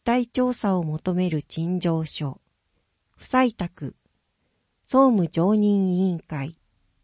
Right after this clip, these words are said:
不登校児童生徒に対して多様な学習機会の確保のための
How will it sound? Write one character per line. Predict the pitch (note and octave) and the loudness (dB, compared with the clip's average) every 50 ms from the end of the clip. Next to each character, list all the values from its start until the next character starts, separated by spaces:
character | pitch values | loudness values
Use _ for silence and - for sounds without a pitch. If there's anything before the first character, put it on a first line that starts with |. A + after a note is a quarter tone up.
| _ _ _ _ _ _ _ _ _ _ _ _ _ _ _ | _ _ _ _ _ _ _ _ _ _ _ _ _ _ _
不 | _ _ _ - | _ _ _ 2
登 | C#4+ D4 D4 C#4+ | 4 4 4 2
校 | _ - D4 D4 D4 D4 | _ 0 2 4 4 2
児 | - - D4 C#4+ | 0 -2 -4 -2
童 | B3 A#3 A3 G#3 F#3+ | 0 0 0 0 -2
生 | - - A#3 A#3 A3+ | -2 -2 -2 -2 -2
徒 | - - G3+ | -2 -2 -4
に | F#3+ F3+ F3+ F3 | -2 -2 -4 -4
対 | F3+ - F3+ F3+ F3 | -6 -6 -6 -6 -6
し | E3 - - | -8 -10 -12
て | - - D3 C#3+ - _ _ _ _ _ _ - | -10 -8 -8 -8 -8 _ _ _ _ _ _ -6
多 | F3 G3 | -4 -2
様 | A3 B3 C4 C#4 C#4 | 0 2 2 0 0
な | C4 B3+ B3 | 0 -2 -4
学 | A#3 F3+ F#3 F#3 - - | -4 -6 -8 -8 -10 -16
習 | - - C4+ C4 C4+ B3+ | -12 -6 -4 -4 -4 -6
機 | - - - | -8 -14 -10
会 | - B3 A#3 A3+ G#3 | -6 -4 -4 -2 -2
の | F#3+ F#3 F3+ | -4 -4 -6
確 | F3+ - G3 G3 - - | -8 -10 -14 -14 -14 -18
保 | _ - F#3 | _ -10 -8
の | E3+ D#3+ D#3 D#3 | -6 -6 -8 -8
た | D#3 D3+ D#3+ | -8 -8 -6
め | F3 F3 E3+ | -4 -4 -4
の | D#3 D3 C3+ C3+ | -4 -6 -8 -10